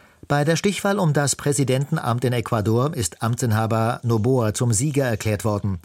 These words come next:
Noboa erhielt nach Auszählung aller Stimmen rund sechsundfünfzig Prozent, wie die Wahlbehörde in der Hauptstadt Quito mitteilte. Die linksgerichtete Politikerin González kam demnach auf vierundvierzig Prozent. González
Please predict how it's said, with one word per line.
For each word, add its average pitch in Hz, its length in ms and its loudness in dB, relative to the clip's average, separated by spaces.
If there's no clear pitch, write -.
Noboa 151 380 2
erhielt 143 420 0
nach 117 200 0
Auszählung 113 680 0
aller 110 220 -2
Stimmen 131 320 0
rund 113 240 0
sechsundfünfzig 107 1000 -2
Prozent, 107 640 -2
wie 107 100 0
die 104 160 0
Wahlbehörde 113 580 2
in 127 180 0
der 117 160 2
Hauptstadt 107 500 -2
Quito 156 260 0
mitteilte. 98 520 -4
Die 92 80 0
linksgerichtete 120 840 0
Politikerin 113 680 0
González 127 580 0
kam 175 200 0
demnach 143 420 2
auf 123 340 -2
vierundvierzig 104 640 -2
Prozent. - 520 -10
González 170 600 0